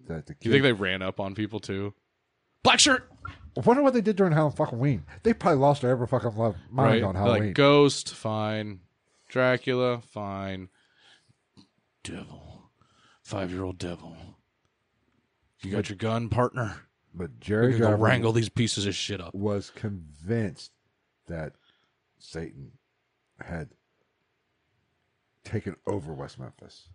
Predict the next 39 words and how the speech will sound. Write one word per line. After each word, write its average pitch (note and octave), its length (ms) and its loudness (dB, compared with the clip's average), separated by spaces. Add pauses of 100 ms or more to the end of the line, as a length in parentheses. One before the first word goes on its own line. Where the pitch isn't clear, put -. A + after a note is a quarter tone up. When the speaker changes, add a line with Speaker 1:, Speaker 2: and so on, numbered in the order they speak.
(140)
Speaker 2:
Yeah, A2 200 -4
'cause F#2+ 220 -10
this G#2 160 -8
is G2+ 180 -6
a - 20 -14
total, G#2 380 -6
this G#2 140 -6
is G#2 80 -6
a F#2 120 -6
perfect A2 500 -6
example F#2+ 420 -8
of E2+ 80 -10
the F2 80 -10
separation F#2+ 560 -6
of E2+ 40 -14
the E2+ 60 -14
church F#2 400 -6
and E2+ 100 -12
the E2+ 60 -12
state. E2+ 460 -8 (320)
Speaker 1:
Yes. - 320 -14 (840)
Well, F2+ 320 -6
freedom F3 400 2
of D#3+ 60 0
religion C3 340 2
only A#2 140 -2
counts G2+ 320 -4
if D2+ 100 -14
you're D#2 300 -8 (200)
talking D2 200 -12
about C#2+ 180 -14
God. B1 220 -14 (1000)
Speaker 2:
I B2 140 0
don't G2+ 80 -6
know. D#2+ 140 -8
I, F#2+ 320 -2
I B2 80 0
have G#2 260 -2
my, E2+ 220 -10